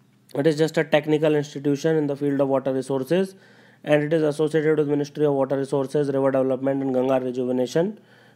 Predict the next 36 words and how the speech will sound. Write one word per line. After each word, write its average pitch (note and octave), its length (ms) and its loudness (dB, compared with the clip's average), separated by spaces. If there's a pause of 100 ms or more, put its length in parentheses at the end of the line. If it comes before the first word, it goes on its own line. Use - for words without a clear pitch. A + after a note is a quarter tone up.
So C3+ 180 -4
this C3+ 180 -4
is C#3+ 80 2
absolutely C#3 560 0
wrong. C3+ 300 -2 (400)
Second F#3 360 4
statement E3+ 420 2
is D#3 120 2
correct, F3 320 4
so D#3 120 4
answer D3 280 2
is C#3+ 200 0 (420)
B, G3 240 6
that E3 160 4
is D3+ 100 0
two D#3 220 4
only. D#3 400 2 (600)
So C#3+ 640 4
it D#3+ 120 0
is D#3+ 80 4
entrusted E3 580 2
with E3+ 160 0
general D#3 380 4
responsibility D3 720 0
of D3+ 100 4
initiating, D3 640 2
coordinating C#3 800 2 (560)
and G3 360 6
furthering D#3+ 440 2
in D#3 140 2
consultation D3 560 0
of C#3+ 80 0
the D3 80 2
state C#3+ 240 0
governments C3+ 420 2
concerned D3+ 520 0